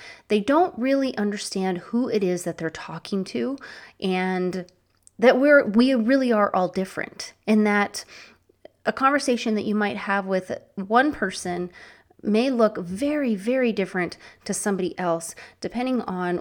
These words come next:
where they are in, in their faith. And, uh, and faith meaning their belief in the church, but then also faith in Jesus. And that,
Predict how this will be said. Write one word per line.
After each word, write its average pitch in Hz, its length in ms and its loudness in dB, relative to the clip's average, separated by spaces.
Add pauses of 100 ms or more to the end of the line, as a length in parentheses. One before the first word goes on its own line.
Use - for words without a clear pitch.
where 180 320 -2
they 175 260 -2 (100)
are 170 540 -4 (400)
in, 180 540 -4 (380)
in 208 180 2
their 190 140 0
faith. - 580 -6 (180)
And, 170 400 -4
uh, 160 280 -2 (260)
and 220 180 2
faith 247 320 4
meaning 226 520 6 (720)
their 220 140 6
belief 233 420 4
in 233 80 4
the 196 80 4
church, 190 540 0
but 190 160 -2
then 185 240 0
also 190 580 2 (500)
faith 196 360 0
in 180 100 0
Jesus. 160 720 -4 (340)
And 175 480 -4 (120)
that, 208 560 0